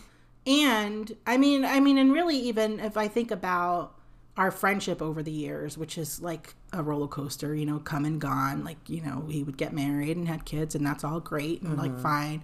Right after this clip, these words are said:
Speaker 2: Mm-hmm.
Speaker 1: But in times where, up until about two years ago, in times where we were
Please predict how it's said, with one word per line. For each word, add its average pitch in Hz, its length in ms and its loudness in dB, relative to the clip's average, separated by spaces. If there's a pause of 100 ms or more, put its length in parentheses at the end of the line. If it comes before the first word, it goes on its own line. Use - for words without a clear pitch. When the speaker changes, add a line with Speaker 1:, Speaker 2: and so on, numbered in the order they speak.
(120)
Speaker 2:
Mm-hmm. 127 280 -10 (120)
Speaker 1:
But - 380 2 (220)
in 190 160 -2
times 214 540 0
where, 175 600 -2 (440)
up 240 180 2
until 247 360 2
about 180 360 -2
two 214 180 -4
years 160 320 -2
ago, - 380 -12 (400)
in 180 100 -6
times 190 500 0
where 175 240 -2
we 175 200 0
were 156 600 -4